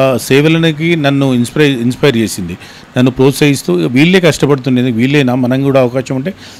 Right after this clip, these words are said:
మనం గిట్ట చ-, తగిన జాగ్రత్తలు పాటించి మనం గిట్ట సేవలు చేస్తే నలుగురికి ఉపయోగపడిన వాళ్ళం అవుతామని చెప్పేసి అక్కడి నుండి ఇక నేను నిర్ణయం తీసుకొని ప్రతినిత్యం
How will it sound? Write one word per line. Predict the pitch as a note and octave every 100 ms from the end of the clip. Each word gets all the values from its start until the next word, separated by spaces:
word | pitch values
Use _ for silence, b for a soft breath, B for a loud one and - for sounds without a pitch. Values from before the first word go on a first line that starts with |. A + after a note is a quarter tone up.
| B
మనం | A#2+ C3+
గిట్ట | D3 D3 C3
చ-, | A2
తగిన | A#2+ A#2 A#2+
జాగ్రత్తలు | A2+ B2 C#3 C3+
పాటించి | A#2+ A#2 A#2 A2+ A#2+
మనం | A2+ C3
గిట్ట | B2+
సేవలు | - A#2+ B2+ B2+ -
చేస్తే | B2 - A#2+ C#3 - B B B C3
నలుగురికి | C#3 C#3 B2+
ఉపయోగపడిన | C3 G#2+ C3+ C#3 C3 B2+ B2
వాళ్ళం | A#2+ A#2+ A#2
అవుతామని | A#2 B2 A#2+ A2+
చెప్పేసి | A2+ A#2+ A2 C3+ A3 B B B C3+
అక్కడి | A2+ C#3+
నుండి | C3 C#3+
ఇక | D3
నేను | C#3 A#2+
నిర్ణయం | A#2 B2+ C3+ B2+
తీసుకొని | B2 - D3+
ప్రతినిత్యం | D3+ B2+ C3 D3 C3+ B2+ G2+